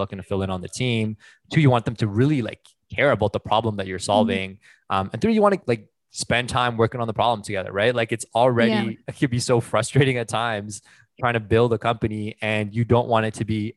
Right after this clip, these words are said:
Speaker 1: any more unpleasant than it needs to be. And so we're
Speaker 2: Mm-hmm.
Speaker 1: lucky that we just found people that, um, are passionate about the same problem and that we, we get along. So, um, we
Speaker 2: Mm-hmm.
Speaker 1: definitely recommend taking a look at that university list.
Speaker 2: And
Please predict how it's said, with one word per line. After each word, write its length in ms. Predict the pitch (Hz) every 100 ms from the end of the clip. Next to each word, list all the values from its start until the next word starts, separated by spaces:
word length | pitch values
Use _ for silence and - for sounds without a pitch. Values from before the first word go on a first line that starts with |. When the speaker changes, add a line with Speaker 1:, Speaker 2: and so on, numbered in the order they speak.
| -
Speaker 1:
any 240 | 117 120
more 580 | 117 110 110 110 107 104 _ -
unpleasant 640 | 120 117 - 110 101 104
than 140 | 104 98
it 60 | 95
needs 280 | 104 - -
to 80 |
be. 240 | 104 95 98
And 160 | 98 95
so 280 | 104 95 - - -
we're 160 | 240 117
Speaker 2:
Mm-hmm. 40 |
Speaker 1:
lucky 180 | 117 123
that 100 | 107
we 80 | 104
just 160 | 95 -
found 220 | 104 98
people 300 | 107 107 101
that, 400 | 101 95 98 -
um, 440 | 95 95 92 92 _ _ _ - _ _ _ _ _ _ -
are 400 | 104 101 104 - _ - - _ 127
passionate 220 | 127 151
about 100 | 127
the 60 | -
same 180 | 143
problem 360 | 123 131 156 170
and 120 | 120
that 80 | 101
we, 160 | 104 98
we 120 | 101
get 140 | 104
along. 440 | 98 98 95 92 98
So, 420 | - 95 92 92
um, 360 | 90 90 90 90 262
we 60 |
Speaker 2:
Mm-hmm. 80 | 240
Speaker 1:
definitely 220 | - 254 101
recommend 340 | 92 98 95
taking 180 | 98 98
a 40 |
look 140 | 95 92
at 100 | 92
that 200 | 90 98
university 420 | 92 92 - 98
list. 320 | 92 90 - - _ _ _ _ _ _ -
Speaker 2:
And 400 | 233 226 208